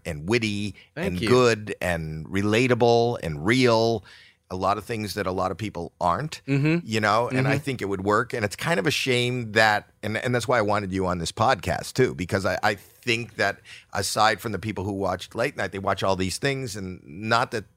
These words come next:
Speaker 1: the people on camera shouldn't get the accolades they get, but they're not there without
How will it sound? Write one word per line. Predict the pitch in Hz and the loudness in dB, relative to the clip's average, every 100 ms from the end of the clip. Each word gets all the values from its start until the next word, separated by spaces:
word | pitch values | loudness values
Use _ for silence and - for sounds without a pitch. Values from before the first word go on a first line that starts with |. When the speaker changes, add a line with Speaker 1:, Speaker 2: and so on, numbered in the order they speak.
| _ | _
Speaker 1:
the | 110 | -8
people | 110 104 98 | -6 -4 -2
on | 98 | -4
camera | 92 98 98 95 | -4 -4 -2 -4
shouldn't | 92 87 87 | -4 -6 -6
get | 85 | -6
the | 85 | -4
accolades | 87 87 82 87 80 | -2 -2 -6 -6 -6
they | 90 90 | -6 -6
get, | 85 135 95 107 - - - - | 0 2 2 -2 -8 -20 -20 -6
but | 104 | -2
they're | 113 | 0
not | 110 110 117 | 2 4 2
there | 101 101 107 101 95 95 | 0 2 4 4 2 0
without | 92 92 - 90 90 - - | 0 -2 2 2 2 -2 -12